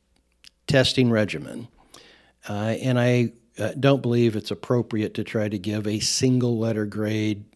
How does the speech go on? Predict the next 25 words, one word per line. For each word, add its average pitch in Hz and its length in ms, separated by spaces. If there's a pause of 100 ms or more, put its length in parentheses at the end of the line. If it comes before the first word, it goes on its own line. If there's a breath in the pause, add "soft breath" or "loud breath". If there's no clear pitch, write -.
(220)
um, 95 520
to 95 420 (100)
schools, - 600
so 92 140
I 92 100
would 95 200
not 104 220
actually 95 680 (140)
grade 113 540 (100)
schools. - 800 (1200 loud breath)
What 180 440
I 143 140
think 127 380
we 127 100
want 110 300
to 104 160
achieve - 720 (180)
is 104 260
to 117 180
ensure 139 680
that 107 560 (140)
all 123 280
students - 760 (1040 soft breath)
acquire, 117 1000 (220)
um, 113 580